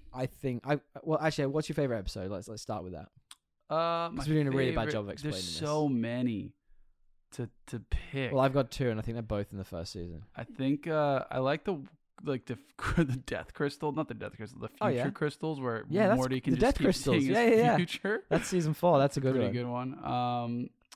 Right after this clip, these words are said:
Speaker 2: I also like the heist one, which is season one. I'm ta-, talking about the ones I've seen recently.
Speaker 1: You've seen them recently, yeah.
Speaker 2: But what if, what is some of the ones from season one? The Rick, the Rick's,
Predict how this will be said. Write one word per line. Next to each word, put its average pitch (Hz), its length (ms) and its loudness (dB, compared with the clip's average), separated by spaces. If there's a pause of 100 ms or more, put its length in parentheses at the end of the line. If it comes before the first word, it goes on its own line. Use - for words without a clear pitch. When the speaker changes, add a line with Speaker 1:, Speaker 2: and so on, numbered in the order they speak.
(140)
Speaker 2:
I 135 100 -2
also 135 320 -2
like 120 260 -4
the 110 80 -6
heist 104 340 -6
one, 104 160 -8
which 104 140 -12
is 101 100 -14
season 101 240 -12
one. 101 120 -6
I'm - 60 -14
ta-, 135 120 -2 (100)
talking 165 180 0
about 123 120 0
the 110 40 -10
ones 113 160 -6
I've 98 100 -12
seen 107 160 -12
recently. 101 180 0
Speaker 1:
You've 139 100 0
seen 135 180 -2
them 117 100 -2
recently, 107 380 -6
yeah. 87 160 -12
Speaker 2:
But 135 100 -4
what 131 220 0
if, 185 100 -2 (140)
what 160 140 -10
is 175 160 -14 (360)
some 165 100 -12
of 151 80 -12
the 151 80 -10
ones 143 280 -8
from 127 120 -16
season 127 360 -14
one? 120 140 -12
The 139 60 -12
Rick, 160 360 -6
the 156 80 -6
Rick's, 165 320 -2